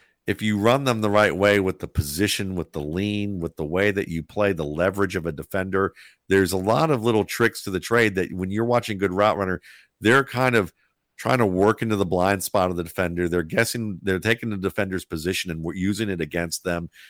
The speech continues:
They're, and they're timing it well within the route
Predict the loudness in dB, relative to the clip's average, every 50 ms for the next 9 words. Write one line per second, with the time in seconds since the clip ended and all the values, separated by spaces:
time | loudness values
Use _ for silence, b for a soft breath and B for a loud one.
0 | B B B 2 4 4 6 6 4 2 0 _ _ -4 -2 -2 0 0 -2 -2
1 | -4 -6 -4 0 0 0 2 0 0 -2 -2 -4 -4 -4 -2 0 2 2 4 2
2 | 2 0 -2 -4 -4 -6 -4 -4 -4 0 2 2 4 4 2 2 -2